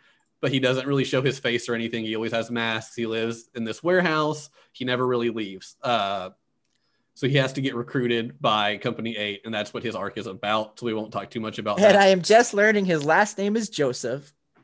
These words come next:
Speaker 1: Is it Hinawa
Speaker 2: It's
Speaker 1: Joseph?
Speaker 2: Vulcan
Speaker 1: Not
Speaker 2: Joseph.
Speaker 1: Hinawa, Vulcan Joseph. Yeah, yeah, yeah. Um,
Speaker 2: <laughs>
Speaker 1: yeah, he's, he's hard to talk about because you can't talk about the spoilers, but essentially he doesn't really like the Fire Force,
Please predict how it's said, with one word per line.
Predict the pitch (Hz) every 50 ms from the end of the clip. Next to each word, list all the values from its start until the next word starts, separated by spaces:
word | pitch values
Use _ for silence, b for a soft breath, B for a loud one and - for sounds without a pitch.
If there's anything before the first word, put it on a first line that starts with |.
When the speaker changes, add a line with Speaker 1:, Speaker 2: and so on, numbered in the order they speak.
| _ _ _ -
Speaker 1:
Is | 135 139 143
it | 160 170 - -
Hinawa | 127 131 131 135 135 131
Speaker 2:
It's | 220
Speaker 1:
Joseph? | 285 - - 220
Speaker 2:
Vulcan | - 233 240 247 220 - 240 247 233
Speaker 1:
Not | 202 180 196 -
Speaker 2:
Joseph. | 156 147 131
Speaker 1:
Hinawa, | 127 123 123 123
Vulcan | 135 139 139 135 123 113 117
Joseph. | 117 120 107 104 - 117 104 -
Yeah, | 151 139 127
yeah, | 123 120 113 110 104 - -
yeah. | - - - - - -
Um, | - 156 151 147 135 120 110 - - - - - - - - -
Speaker 2:
<laughs> | 247 - - - - - 156
Speaker 1:
yeah, | 170 156 135 120 - 139
he's, | 131 156 180 185 185 160 139 - - - b b b b b b b b b b
he's | 160 156 139
hard | 156 240 294 311
to | 220
talk | - - 175 175 175 175
about | 175 143 139 127 127 117 117 123
because | 135 139 151 139 135 135 139 - - - _ _ _ _ _ _ _
you | - 143 131 135 127 - - - -
can't | - 151 151 147
talk | 147 143 139
about | 135 117 110
the | 110
spoilers, | - - 127 120 113 104 98 101 -
but | - 131 120
essentially | 117 - 170 165 143 170 151 135
he | 139 123
doesn't | 127 143 139 143 147 180 -
really | 165 170 170 156
like | 139 139 139
the | 143 135
Fire | 139 123 110 104 107 110
Force, | - 110 110 107 - - -